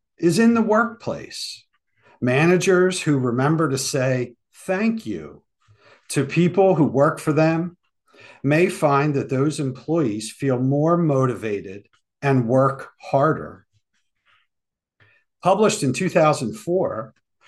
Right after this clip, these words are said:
The Blessings of Gratitude, a Conceptual Analysis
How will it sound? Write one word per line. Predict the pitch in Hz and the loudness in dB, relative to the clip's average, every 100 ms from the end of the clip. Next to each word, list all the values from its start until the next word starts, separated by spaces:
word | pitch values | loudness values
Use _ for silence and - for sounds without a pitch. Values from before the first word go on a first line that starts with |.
| _ - | _ -6
The | 135 | -4
Blessings | 107 143 180 226 226 220 226 208 | -2 2 2 2 2 4 4 2
of | 156 | -2
Gratitude, | - 131 127 117 - - 82 82 - _ _ | 0 0 2 -2 -6 -12 -16 -18 -20 _ _
a | 117 | -10
Conceptual | - 131 - 160 156 - 151 151 | -4 -2 0 0 0 0 2 2
Analysis | 135 117 113 104 95 - - - - - | 2 2 0 0 -4 -10 -16 -18 -18 -20